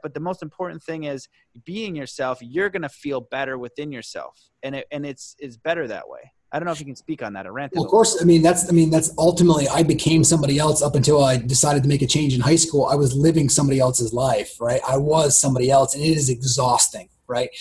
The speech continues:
Speaker 2: You're constantly lying, and I don't even mean, like, blatant lies. Like, you're always just kinda trying to exaggerate or be somebody else or do something different.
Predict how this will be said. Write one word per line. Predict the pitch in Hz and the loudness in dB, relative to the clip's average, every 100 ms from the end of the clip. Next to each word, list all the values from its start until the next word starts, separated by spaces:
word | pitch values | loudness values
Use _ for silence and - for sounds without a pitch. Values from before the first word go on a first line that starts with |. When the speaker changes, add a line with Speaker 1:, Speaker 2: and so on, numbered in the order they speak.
| - - - | -14 -8 2
Speaker 2:
You're | 165 165 | 4 4
constantly | 180 190 175 160 131 | 2 4 4 2 2
lying, | 123 123 143 143 147 147 | -4 -6 -4 -2 -2 0
and | 175 | 4
I | 226 | 6
don't | 269 | 6
even | 220 | 6
mean, | 180 | 6
like, | 156 123 | 4 0
blatant | 120 127 135 147 147 | -4 -6 -6 -6 -10
lies. | 143 143 143 | -8 -4 -4
Like, | 139 - | -6 0
you're | 165 | 4
always | 190 175 | 4 4
just | 139 | 2
kinda | 156 147 | -2 -4
trying | 123 147 139 | -4 -4 -4
to | |
exaggerate | 120 - 131 139 139 143 120 | -6 -4 -2 -2 -4 -6 -8
or | |
be | 127 135 | -8 -6
somebody | 147 135 131 | -6 -6 -2
else | 131 127 | 0 -2
or | - | -8
do | - 147 | -8 -2
something | 165 139 135 127 | -2 -2 -6 -10
different. | 131 - 139 123 | -10 -12 -10 -12